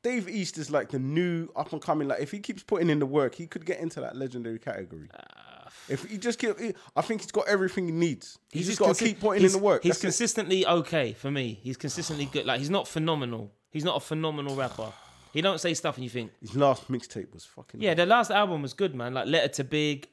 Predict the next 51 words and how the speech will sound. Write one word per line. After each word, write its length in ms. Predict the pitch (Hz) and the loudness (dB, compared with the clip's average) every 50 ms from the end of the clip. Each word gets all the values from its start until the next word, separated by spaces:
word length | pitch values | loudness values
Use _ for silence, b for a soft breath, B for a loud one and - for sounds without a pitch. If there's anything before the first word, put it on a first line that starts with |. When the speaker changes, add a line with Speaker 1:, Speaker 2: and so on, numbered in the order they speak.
| - | -8
Speaker 2:
and 500 | 123 127 127 127 127 127 127 127 127 123 | -6 -4 -2 -2 -2 -2 -2 -2 -4 -4
some 200 | 120 - 151 143 | -4 -4 -4 -4
of 60 | 135 | -4
the 60 | 127 113 | -2 -2
other 180 | 135 135 131 127 | -2 -2 -2 -4
records 340 | 127 123 - - 127 110 | -4 -4 -6 -6 -8 -6
were 60 | 123 117 | -8 -6
decent, 560 | 120 - 147 151 143 - - 123 117 117 104 | -4 -2 -2 -2 -2 -4 -4 -6 -6 -6 -6
like, 180 | 113 117 98 | -6 -6 -6
v-, 320 | 110 123 - - - - - - | -8 -10 -16 -20 -20 -20 -18 -12
v-, 140 | 123 147 151 | -8 -8 -4
very 200 | 143 170 165 151 | -2 -2 -2 -2
good. 140 | 135 139 - | -2 -2 -2
That's 120 | 160 - | -2 -2
what 60 | 208 196 | -2 -2
I'm 40 | 190 | 0
saying. 140 | 214 190 165 | 0 0 0
He's 100 | 151 147 | 0 -2
a, 80 | 151 - | -2 -2
he's, 200 | - 156 147 - - | -4 -8 -8 -10 -12
he's 120 | 151 151 | -12 -12
very 280 | 143 151 196 196 175 170 | -8 -4 -4 -2 -2 -4
good. 200 | - 175 165 127 | -4 -4 -4 -4
He's 140 | 123 117 135 | -4 -4 0
like, 240 | 147 139 135 - - B B B B B B | 0 2 2 0 -2 B B B B B B
he's 140 | - 180 - | -4 -2 0
sort 140 | - 277 196 | 2 2 4
of 40 | 202 | 6
like 160 | 196 175 170 | 6 6 4
Meek 280 | 190 208 226 214 185 175 | 4 2 2 0 0 0
Mill, 500 | 190 202 196 196 185 185 180 180 175 - _ _ - | 2 2 4 4 4 2 2 0 -2 -6 _ _ -6
not, 340 | 156 160 180 175 - - - | -4 -2 -2 -2 -2 -4 -6
like, 260 | - 147 139 - - | -4 -2 -2 -2 -4
slightly 340 | - - - 180 170 147 156 | -4 -2 0 0 2 2 0
below, 360 | 156 135 151 151 151 143 131 | -2 -2 -2 0 0 0 0
like, 240 | 120 120 131 123 - | 0 -2 -2 -2 -2
that 120 | 151 - - | -2 -4 -4
consistently 680 | - 143 127 - - 185 - - 160 147 151 135 120 123 | -4 -4 -2 0 0 -2 -2 -2 -4 -4 -4 -4 -4 -2
very 260 | 135 156 147 143 139 | 0 0 0 0 -2
good. 320 | 139 147 139 127 117 - | -4 -4 -4 -4 -6 -8
Speaker 1:
You 60 | 113 | -12
think 180 | - - 135 120 | -14 -12 -12 -12
he's 100 | 123 113 | -14 -10
below 380 | 104 120 107 110 127 139 151 143 | -6 -4 -2 2 2 2 2 2
Meek 220 | 139 131 123 101 | 0 -2 -2 -4
Mill? 420 | 107 117 139 156 143 104 76 71 _ _ _ _ _ _ _ _ _ _ - - 73 80 - _ | -4 -6 -4 -4 -6 -8 -10 -14 _ _ _ _ _ _ _ _ _ _ -20 -20 -20 -20 -12 _
Speaker 2:
As 140 | - 147 139 | -6 -6 -4
a 60 | 143 | -2
rapper? 420 | 147 - 165 - - 131 117 113 107 - _ _ _ - | 0 0 -2 -2 -2 -6 -10 -10 -12 -16 _ _ _ -16
Speaker 1:
Yeah. 600 | 110 143 170 190 196 190 185 175 147 123 101 90 78 78 80 _ _ | -14 -12 -12 -10 -10 -8 -8 -6 -6 -6 -8 -10 -12 -16 -20 _ _
Speaker 2:
Yeah. 380 | 294 330 - 302 202 214 - | -6 -4 -4 -2 0 0 -2